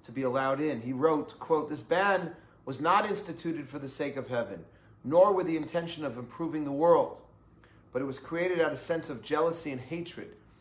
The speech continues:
which some had against the teachers, who were respected by Karaites,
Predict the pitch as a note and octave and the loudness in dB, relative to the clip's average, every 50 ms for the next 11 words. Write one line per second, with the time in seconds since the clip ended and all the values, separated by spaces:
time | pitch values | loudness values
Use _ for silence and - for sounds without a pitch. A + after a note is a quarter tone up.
0 | _ - _ _ - B2+ C3+ C3+ - - F3 F3 E3+ D#3 C#3+ D3 D3+ D3 D3 - | _ -20 _ _ -8 -8 -6 -6 0 2 2 2 2 2 0 0 0 0 -2 -2
1 | D3 D3 C3+ - - B2+ - - - G3 A3+ - - - C3+ B2+ - - - - | -4 -4 -6 -8 -10 -12 -14 -10 -8 -8 -6 -6 -8 -10 -12 -14 -16 -18 -20 -20
2 | - - - _ _ _ _ _ - D#3 D#3+ D3+ D#3 D3+ C#3+ C#3 C3+ - - - | -20 -20 -20 _ _ _ _ _ -4 -4 0 2 2 2 0 0 -4 -6 -6 0
3 | - F#3 G3+ G3 - - D3+ - C3 A#2+ A#2 - - B2+ A2+ G#2+ G2 E2+ E2 - | 2 2 2 2 0 -4 -6 -4 -4 -6 -6 -6 -4 -2 -2 -2 -2 -6 -8 -12
4 | - - - | -16 -18 -20